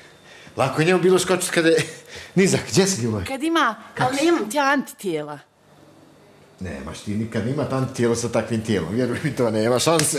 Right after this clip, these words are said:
Speaker 1: <laughs> Pa gdje si, ja,
Speaker 2: Pa
Speaker 1: Idice,
Speaker 2: šta to
Speaker 1: bo-,
Speaker 2: radiš ti?
Speaker 1: Joj, šta ne radim? Pitaj me šta ne radim, ja sad radim kako ovo sad popularno. Ovo da se dostavlja, ovo sve, pošto mi ti zvala.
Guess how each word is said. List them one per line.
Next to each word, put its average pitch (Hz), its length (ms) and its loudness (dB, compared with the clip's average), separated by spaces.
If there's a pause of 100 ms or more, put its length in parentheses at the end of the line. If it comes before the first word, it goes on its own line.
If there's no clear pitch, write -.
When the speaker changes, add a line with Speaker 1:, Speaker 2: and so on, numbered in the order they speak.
Speaker 1:
<laughs> 160 760 0 (380)
Pa - 160 4
gdje 214 360 4
si, 226 180 0
ja, 220 160 8
Speaker 2:
Pa 247 160 6
Speaker 1:
Idice, 262 100 6
Speaker 2:
šta 370 100 6 (160)
to 440 80 8
Speaker 1:
bo-, 311 100 6
Speaker 2:
radiš 165 600 2
ti? 185 260 -6 (140)
Speaker 1:
Joj, 147 960 4 (320)
šta 143 200 -2
ne 160 120 4
radim? 143 320 0 (800)
Pitaj 196 300 2
me 147 80 0
šta 180 160 -2
ne 165 120 2
radim, 160 260 2
ja 170 180 2
sad 170 160 0
radim 170 240 2
kako 143 220 -2
ovo 147 100 4
sad 143 180 -2
popularno. 110 560 0 (680)
Ovo 117 160 4
da 104 100 0
se 107 120 -2
dostavlja, 101 480 2
ovo 90 140 2
sve, - 160 -2
pošto - 240 -6
mi 98 80 0
ti 95 160 -2
zvala. 80 360 -2